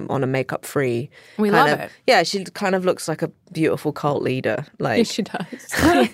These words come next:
Speaker 1: <laughs> always dressed in, like,
Speaker 2: Sort of like
Speaker 1: white.
Speaker 2: a Norse goddess.
Speaker 1: Yeah, you
Speaker 2: <laughs>
Speaker 1: almost, like, want her to be barefoot. Like, I just want her to kick off her shoes.
Speaker 2: <laughs> Her Proenza shoes.
Speaker 1: Yes, exactly.
Speaker 2: And then we start the men's shows.
Speaker 1: Yes,
Speaker 2: What are
Speaker 1: yes.
Speaker 2: we excited about for that?
Speaker 1: Definitely excited for Pharrell.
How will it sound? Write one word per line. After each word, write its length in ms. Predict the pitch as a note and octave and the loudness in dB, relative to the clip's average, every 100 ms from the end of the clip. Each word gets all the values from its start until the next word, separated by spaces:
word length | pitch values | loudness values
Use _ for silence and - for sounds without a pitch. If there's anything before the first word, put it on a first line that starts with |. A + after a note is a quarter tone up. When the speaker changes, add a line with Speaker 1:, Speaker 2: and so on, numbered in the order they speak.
| - | -6
Speaker 1:
<laughs> 140 | - - | -4 0
always 160 | G3+ | 0
dressed 320 | F3+ F3 F3 | 2 0 -2
in, 120 | E3 D#3+ | -4 -2
like, 120 | D3+ | -2
Speaker 2:
Sort 120 | C#3+ D3 | 2 4
of 100 | C#3+ | 6
like 100 | C#3+ | 4
Speaker 1:
white. 80 | A3 | 4
Speaker 2:
a 40 | |
Norse 460 | G#3 F#3 E3+ G3+ - | 4 4 2 0 -2
goddess. 360 | F3 E3 E3+ | 0 2 4
Speaker 1:
Yeah, 300 | C4 A#3 G#3 G#3+ | 6 6 6 6
you 80 | G#3 | 6
Speaker 2:
<laughs> 60 | |
Speaker 1:
almost, 240 | A3 A3 A3 | 6 4 6
like, 160 | - | 4
want 140 | F3 F#3 | 4 2
her 80 | |
to 100 | D#3 | -2
be 100 | E3 | -2
barefoot. 600 | D3+ B2+ C3+ - A2+ - | 2 2 2 0 -2 0
Like, 120 | C#3+ D#3 | 0 0
I 60 | |
just 160 | D#3 F3 | -2 0
want 80 | D#3 | -2
her 80 | |
to 160 | C#3 D3 | -2 -2
kick 160 | E3 - | -2 -4
off 120 | F3 | -6
her 100 | F3+ | -6
shoes. 420 | - - - - | -4 -6 -6 -6
Speaker 2:
<laughs> 40 | - | -2
Her 1000 | D4 C4+ - E4+ - G#4 B3 - A#3 A3+ | 0 -2 -6 -14 -8 -4 -2 0 2 4
Proenza 400 | G#3+ F3 D#3+ D#3+ | 4 2 0 -2
shoes. 260 | G4 F#4+ F#3 | 0 2 2
Speaker 1:
Yes, 360 | - C#4+ - G4+ E4+ | 0 -2 -2 -2 -2
exactly. 500 | F3 - - - - - - - _ - | -4 -4 -2 -2 -2 -2 -10 -20 _ 2
Speaker 2:
And 200 | A3+ A#3+ | 4 4
then 500 | A#3+ A#3+ A#3+ A#3+ A#3+ | 4 4 4 4 2
we 100 | A#3+ | 0
start 380 | - A#3 A3 | 0 0 0
the 80 | - | -2
men's 500 | G#3+ G3+ G3 B3+ C4+ - | 0 2 2 2 0 -2
shows. 560 | F3 C#3+ A2 A2+ G#3+ | 0 2 2 2 4
Speaker 1:
Yes, 580 | D#3 C#3+ C3 - - - | 4 4 2 -2 -8 -2
Speaker 2:
What 200 | G3+ A3+ | 2 6
are 60 | B3 | 4
Speaker 1:
yes. 40 | |
Speaker 2:
we 140 | A#3 A3 | 4 0
excited 360 | G#3 G3 F#3+ | 0 -2 0
about 300 | F#3 D#3+ C3 | 0 0 0
for 140 | - D#3+ | -4 -6
that? 180 | D3 | 0
Speaker 1:
Definitely 560 | A3+ G#3+ G#3+ A#3+ A#3 A3 | 4 4 4 2 4 4
excited 560 | G#3+ - F3+ D#3+ A2 - | 2 2 2 4 2 -2
for 560 | - E3+ D#3+ D#3 D#3 | 0 4 4 4 2
Pharrell. 640 | - D3 C3 - C3 G#3+ | 0 -2 0 0 0 -2